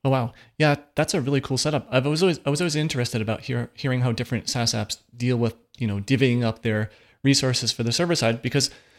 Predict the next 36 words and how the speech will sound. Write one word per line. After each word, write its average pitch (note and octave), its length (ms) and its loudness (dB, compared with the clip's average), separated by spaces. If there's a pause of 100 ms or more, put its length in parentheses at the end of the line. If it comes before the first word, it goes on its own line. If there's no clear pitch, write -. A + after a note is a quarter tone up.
(240)
uh, A2 220 2 (100)
when D#3+ 120 2
it D#3+ 60 0
comes F#3+ 180 0
to, F#3+ 60 2
like, E3+ 100 4
setting E3 240 0
up D#3+ 120 -4
an C3 80 0
individual C3 480 0
cluster C#3 320 -4
for A#2 120 -4
a A2+ 60 0
specific - 460 -6
client, B2 360 -4
is A#2+ 120 -2
that, A2+ 160 0
like, A#2+ 180 -2
reserved A2+ 460 0
for - 80 -10
people, A2+ 280 -4
like, G#2+ 160 -2
on A2 80 0
your G#2 140 -4
enterprise F3+ 420 -2
plan, F3+ 340 -2
or A2 180 0 (260)
do C3+ 80 0
you - 20 4
kinda C#3 200 2
just A#2+ 340 -2
do C3 160 2
it B2 80 0
based A#2 240 0
on A2 180 0
just G#2+ 220 -4